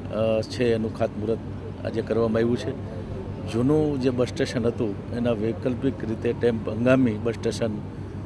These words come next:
પ્રદર્શન ગ્રાઉન્ડમાં એને હવે તૈયાર થઈ ગયું છે. આવતીકાલથી ત્યાં નવીન જામનગરનો ડેપો છે, એ કાર્યરત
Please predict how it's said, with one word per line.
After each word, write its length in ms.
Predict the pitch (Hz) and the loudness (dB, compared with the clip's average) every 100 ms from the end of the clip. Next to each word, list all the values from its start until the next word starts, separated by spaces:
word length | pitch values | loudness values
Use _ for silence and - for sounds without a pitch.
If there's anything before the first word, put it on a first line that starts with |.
| - - | -8 -4
પ્રદર્શન 480 | 110 120 139 127 | 0 2 2 2
ગ્રાઉન્ડમાં 600 | 110 117 113 117 113 113 104 - 95 - - - - - | 4 2 2 2 2 2 0 -4 -8 -8 -8 -8 -8 -6
એને 260 | 117 117 113 98 98 - - - | -2 0 -2 -4 -8 -8 -8 -8
હવે 180 | 104 110 | -2 -2
તૈયાર 280 | 101 117 117 | 2 4 4
થઈ 180 | 101 | 2
ગયું 160 | 120 120 | -2 -2
છે. 100 | 117 | 0
આવતીકાલથી 680 | 110 104 123 120 113 - 113 - - - - - - - | -2 -2 -2 0 0 0 -2 -2 -8 -10 -10 -10 -10 -2
ત્યાં 360 | 120 120 120 120 - - - - 113 | 4 4 4 0 -6 -8 -8 -4 2
નવીન 480 | 117 135 135 131 95 | 6 8 8 4 0
જામનગરનો 580 | 101 113 127 120 117 117 | -2 2 2 4 2 2
ડેપો 360 | 110 113 113 | 0 0 0
છે, 120 | 110 113 | -2 -2
એ 40 | |
કાર્યરત 400 | - 104 113 117 | -2 0 0 0